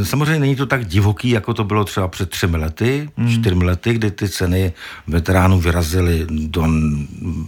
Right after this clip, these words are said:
Speaker 1: vysokých výšin, zejména zahraničních, ale veteráni si prodávají pořád. Bylo to vidět i na aukci, eh, teďkom v Lysí nad Labem, kdy s-,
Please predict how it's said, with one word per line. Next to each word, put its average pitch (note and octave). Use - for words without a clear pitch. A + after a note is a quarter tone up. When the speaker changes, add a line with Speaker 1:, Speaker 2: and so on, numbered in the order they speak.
Speaker 1:
vysokých F2
výšin, G#2+
zejména E2
zahraničních, A2
ale B2+
veteráni C3+
si B2
prodávají G#2+
pořád. D#2
Bylo A2+
to A#2
vidět G#2
i G2
na F2
aukci, F#2
eh, E2+
teďkom F2
v E2+
Lysí E2+
nad D#2+
Labem, G2+
kdy F#2
s-, -